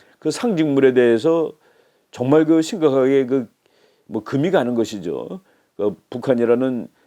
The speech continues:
독재 체제의 정통성이 그런 그 어마어마한 그 동상이라든가 이런 데서 나오는 건데, 그래서 지금 북한이 그 내부 단속을 지금 하는 거 아니냐, 그 외부 도발을 하기 전에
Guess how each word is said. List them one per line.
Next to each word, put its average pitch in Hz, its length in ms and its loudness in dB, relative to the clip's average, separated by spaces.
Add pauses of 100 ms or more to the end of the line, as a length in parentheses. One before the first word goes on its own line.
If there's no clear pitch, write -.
(140)
독재 - 320 0
체제의 131 520 0
정통성이 127 920 -4 (280)
그런 120 260 0
그 120 300 4
어마어마한 120 600 0
그 120 140 -2 (240)
동상이라든가 113 800 0
이런 107 160 -2
데서 107 240 -2
나오는 95 320 -4
건데, 98 500 -4 (460)
그래서 120 280 0
지금 147 420 -4 (400)
북한이 123 680 -4 (400)
그 98 440 0 (140)
내부 127 340 2
단속을 135 500 0
지금 139 260 -6
하는 165 260 -6
거 131 80 0
아니냐, 101 640 -4 (340)
그 117 120 0
외부 120 360 2
도발을 110 460 0
하기 107 160 -4
전에 90 440 -6